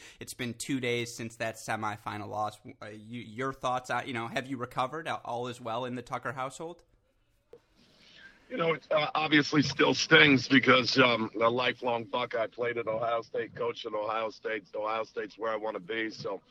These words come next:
Speaker 2: Ohio State football means a lot to me. So, uh, to take the fourth L to Clemson and, uh, you know, it was tough to swallow, but, uh, at the end of the day, uh, you know, we didn't get a lot of stuff that went right, but, uh, I just think there's been a little bit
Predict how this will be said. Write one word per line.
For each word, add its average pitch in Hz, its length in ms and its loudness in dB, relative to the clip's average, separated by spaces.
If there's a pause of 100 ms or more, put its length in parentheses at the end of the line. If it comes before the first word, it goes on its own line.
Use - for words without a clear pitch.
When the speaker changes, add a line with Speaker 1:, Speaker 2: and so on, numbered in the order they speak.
(340)
Speaker 2:
Ohio 123 360 -2
State 135 260 -6
football 127 300 -4
means 131 200 -4
a 127 60 -4
lot 131 340 -4
to 123 100 -8
me. 104 180 -8
So, 113 380 -2
uh, 110 140 -2 (500)
to 160 60 -18
take 147 220 -2
the 131 80 -8
fourth 139 340 -2
L 139 200 2
to 123 80 -4
Clemson 139 680 -4
and, 107 240 -8
uh, 117 220 -2 (840)
you 139 100 -6
know, 135 180 0
it 127 40 -4
was 123 140 -8
tough - 280 -4
to 127 80 -10
swallow, 139 500 0
but, 120 160 0 (100)
uh, 127 220 0
at 135 100 -6
the 131 160 -2
end 127 140 -2
of 120 60 -6
the 120 80 -6
day, 131 460 0
uh, 113 180 -2 (640)
you - 60 -12
know, 170 100 0
we 175 120 -2
didn't 165 180 -2
get 156 100 0
a 143 60 0
lot 143 180 0
of 139 60 -4
stuff - 320 -4
that 139 120 -6
went 143 200 0
right, 139 400 0
but, 127 300 -4
uh, 127 180 0 (760)
I 135 100 -2
just 143 200 -4
think 139 160 -4
there's 120 300 -6
been 123 140 0
a 117 60 0
little 120 280 0
bit 117 200 0